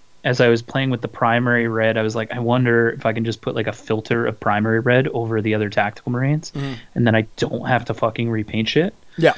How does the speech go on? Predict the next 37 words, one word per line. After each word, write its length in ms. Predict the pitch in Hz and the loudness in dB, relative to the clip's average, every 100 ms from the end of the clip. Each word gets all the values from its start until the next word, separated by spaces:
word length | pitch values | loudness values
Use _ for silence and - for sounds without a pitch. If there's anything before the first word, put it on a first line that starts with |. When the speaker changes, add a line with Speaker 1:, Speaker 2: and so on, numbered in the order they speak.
| - - - - - | -2 -16 -18 -10 2
Speaker 1:
Um, 560 | 135 123 117 113 113 113 - - | 6 6 6 4 -2 -10 -16 -8
and 480 | 131 120 117 113 117 | -4 -2 -2 -2 0
so 220 | 131 123 | 2 2
I 60 | 117 | 2
put 160 | 135 | 0
a 40 | 127 | 0
filter 320 | 123 120 127 | 0 0 0
layer 200 | 120 127 | 2 0
of 80 | - | 0
primary 380 | 117 113 120 | -2 -2 -2
red 200 | 120 120 | 0 0
over 240 | 123 120 120 | -2 -4 -4
the 80 | 120 | -2
tactical 420 | 127 123 - 147 | -2 -2 -6 -4
marines, 460 | 127 113 110 107 | -2 0 0 0
and 160 | 120 113 | 0 0
it 60 | 110 | 2
just 280 | 113 - - | 0 -2 2
increased 600 | 135 135 - 139 123 - | 4 4 2 2 0 0
that, 300 | 127 120 120 | 0 0 -2
like, 260 | 120 110 104 | -4 -4 -4
richness 720 | 113 117 117 - 117 113 - - | 0 0 0 -2 -2 -2 -6 -6
and 240 | 113 110 | -4 0
luminosity 960 | 113 117 113 110 113 - 113 110 107 107 | 0 2 2 2 0 -2 -2 0 -2 -2
and 320 | 110 104 - | -4 -4 -2
blended 380 | 113 117 120 120 | 2 4 4 4
it 100 | 113 | 0
together 420 | 113 113 113 110 | 0 0 2 2
a 20 | |
little 280 | 104 123 151 | 4 4 4
bit 160 | 143 117 | 2 0
nicer 400 | 117 113 - 117 | -2 -4 -4 -4
than 120 | 113 | -2
it 80 | 110 | 0
already 360 | 110 110 110 110 | 2 2 0 0
Speaker 2:
Mm-hmm. 80 | |
Speaker 1:
was. 560 | 107 110 110 110 110 - | 0 2 2 0 -2 -8